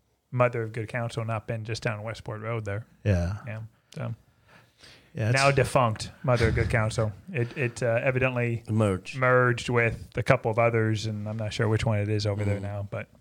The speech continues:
Speaker 1: yeah.
Speaker 2: So you went from, uh, a very Catholic city, Louisville, and ended up here, which is not a very Catholic place. And before that, you were in Liberty.
Speaker 1: I know, wh-, which is the Bible Belt. There's no doubt of, uh,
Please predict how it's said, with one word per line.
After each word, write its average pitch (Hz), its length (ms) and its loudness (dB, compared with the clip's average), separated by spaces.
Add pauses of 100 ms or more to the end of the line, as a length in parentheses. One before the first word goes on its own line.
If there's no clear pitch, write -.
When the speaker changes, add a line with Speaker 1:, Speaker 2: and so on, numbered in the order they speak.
(640)
Speaker 1:
yeah. 127 80 -18 (320)
Speaker 2:
So - 140 0
you 113 160 4
went 139 160 4
from, 117 320 4
uh, 95 320 2 (1400)
a 95 100 -2
very 117 460 4
Catholic - 720 0 (240)
city, 110 460 2 (200)
Louisville, 110 540 2 (840)
and 104 180 -2
ended 113 280 4
up 107 240 4 (120)
here, 139 460 6
which 117 180 0
is 101 100 0
not 110 160 6
a 104 40 2
very 95 220 0
Catholic 92 340 -2
place. 101 280 0
And 104 80 0
before 143 220 4
that, 147 140 8
you 117 80 2
were 110 80 0
in 101 80 0
Liberty. 107 580 4 (240)
Speaker 1:
I 117 80 0
know, 107 200 0 (280)
wh-, - 280 -4
which 156 180 -2
is 123 200 -4
the 143 160 -4
Bible 120 320 2
Belt. 113 260 2 (100)
There's 117 180 -6
no 117 140 0
doubt 110 400 0
of, 107 320 -4
uh, 107 280 0